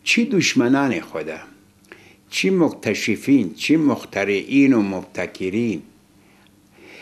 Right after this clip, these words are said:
چی پولدارا، هر کس، محصلین، اینایی که درس می‌خوانن،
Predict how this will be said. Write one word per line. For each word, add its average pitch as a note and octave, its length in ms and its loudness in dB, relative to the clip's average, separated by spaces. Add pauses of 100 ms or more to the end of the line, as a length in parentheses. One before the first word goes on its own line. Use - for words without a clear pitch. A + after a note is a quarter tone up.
(540)
چی - 260 0
پولدارا، G#2+ 840 0
هر D#3+ 400 -4
کس، - 540 -4 (380)
محصلین، A#2+ 1000 0
اینایی A#2 400 -2
که A2 200 -6
درس A2+ 360 -6
می‌خوانن، G2 640 -10